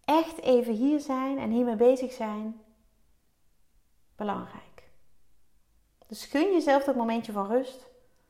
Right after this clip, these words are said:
om dit ook echt te doen. Alright. Als jij ervoor gezorgd hebt dat je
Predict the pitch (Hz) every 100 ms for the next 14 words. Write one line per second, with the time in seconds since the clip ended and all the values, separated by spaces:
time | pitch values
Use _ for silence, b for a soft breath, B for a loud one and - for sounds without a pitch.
0 | _ _ - 214 214 220 214 208 - 196
1 | 190 180 180 _ _ _ _ _ _ _
2 | _ _ _ _ _ _ _ _ _ _
3 | _ _ - 101 - - - - b b
4 | b - 240 302 339 320 285 294 294 302
5 | 269 247 254 262 240 233 226